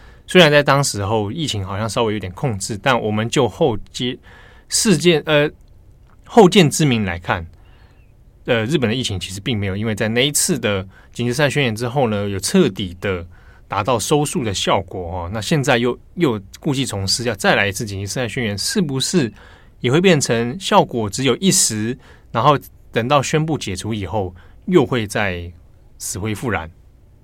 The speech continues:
那相关的问题还不晓得哦。但是现阶段呢，在接下来一月十八号的时候，还有国会的预算审议啊，那这之中就有特别提到说，是不是要针对关于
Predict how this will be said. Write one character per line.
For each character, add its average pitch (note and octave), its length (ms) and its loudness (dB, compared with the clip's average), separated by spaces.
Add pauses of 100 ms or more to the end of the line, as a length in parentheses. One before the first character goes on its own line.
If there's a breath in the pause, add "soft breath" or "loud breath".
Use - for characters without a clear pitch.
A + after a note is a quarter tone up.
(600 loud breath)
那 C#3 100 -2
相 C#3 200 2
关 C3 140 6
的 A#2+ 80 2
问 B2+ 140 0
题 G2+ 100 -4
还 A2+ 140 -4
不 F#3 100 -4
晓 G#2+ 240 4
得 G#2+ 140 -2
哦。 A#2 240 4
但 D3+ 160 2
是 C#3+ 80 -2
现 D#3 220 0
阶 C#3 120 -2
段 C#3 240 2
呢， G2 220 -4 (540 loud breath)
在 D#3+ 180 4
接 F#3 200 6
下 F3 260 4
来 G2+ 180 2
一 E3+ 160 -6
月 E3+ 160 4
十 - 160 -4
八 C3 180 2
号 A#2+ 160 4
的 G2+ 60 0
时 - 160 -6
候， G#2+ 100 -2
还 G#2 160 -2
有 A#2 220 0
国 G2+ 300 -8
会 C3 260 0
的 F2+ 320 -6 (520 soft breath)
预 F3 100 -2
算 C3+ 180 2
审 G2+ 380 -6
议 C#3+ 180 -4
啊， F2 180 -6
那 A#2+ 140 -4
这 D#3+ 100 -6
之 D3+ 220 -6
中 D3 300 0 (340 loud breath)
就 C#3 140 2
有 G2 120 0
特 G#2+ 160 -4
别 G2+ 140 -4
提 G2+ 140 -12
到 G2+ 180 -4
说， G2 160 -8
是 - 220 -2
不 C3+ 80 -4
是 C3+ 160 -4
要 B2 100 0
针 A2+ 240 -4
对 A2 180 -2
关 G#2 240 -4
于 F2 300 -8